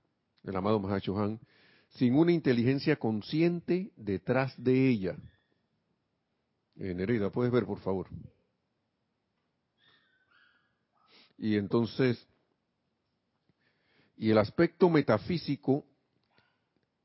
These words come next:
de espíritu, ajá,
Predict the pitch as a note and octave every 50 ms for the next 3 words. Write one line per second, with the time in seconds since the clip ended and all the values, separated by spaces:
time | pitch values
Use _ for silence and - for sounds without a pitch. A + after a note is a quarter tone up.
0 | _ _ _ _ _ _ _ _ _ _ _ _ _ _ _ _ _ _ _ _
1 | _ _ G#2 G#2 A#2 G#2 A2+ G#2+ - - - - F3 D#3+ C3 B2+ A#2 - A#2+ A#2+
2 | C#3 C#3+ - _ _ _ _ _ _ _ _ _ _ _ _ _ - A2 A2 G2
3 | F#2 F#2+ -